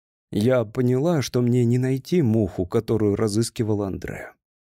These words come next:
Женщины знают то, о чём мужчины могут только догадываться при помощи рассуждений и дедукции. Эта форма знания им практически недоступна,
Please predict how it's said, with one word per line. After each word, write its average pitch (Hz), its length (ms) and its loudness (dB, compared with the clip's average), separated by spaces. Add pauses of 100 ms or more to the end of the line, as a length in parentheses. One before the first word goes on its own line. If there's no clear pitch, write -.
(120)
Женщины 131 600 0
знают 107 560 0
то, 156 200 2
о 110 80 2
чём 120 200 0
мужчины 135 460 2
могут 143 320 0
только 139 320 0
догадываться 120 680 0
при 120 180 0
помощи 120 400 0
рассуждений 120 880 0 (260)
и 127 80 -2
дедукции. - 800 -4 (260)
Эта 113 260 0
форма 120 360 2
знания 120 380 2
им 113 80 2
практически 131 680 -4
недоступна, 127 880 -2